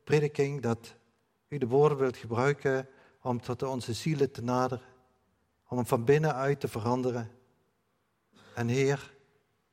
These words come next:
wees ons echt genadig. Zegent u iedereen hoofd voor hoofd.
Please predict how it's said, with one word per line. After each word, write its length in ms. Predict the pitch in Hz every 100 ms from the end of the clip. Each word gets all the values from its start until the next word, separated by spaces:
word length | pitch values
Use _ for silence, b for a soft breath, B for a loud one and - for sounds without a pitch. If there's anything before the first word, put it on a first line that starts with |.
| _ _ _
wees 220 | 139 131
ons 140 | 151 -
echt 160 | 127
genadig. 640 | - 117 104 101 95 - _ _ _ _ _ _ _ _ _ _ _
Zegent 380 | - 156 151 139
u 40 |
iedereen 400 | 139 143 139 131
hoofd 380 | 113 135 135 -
voor 140 | 139
hoofd. 440 | 110 107 104 -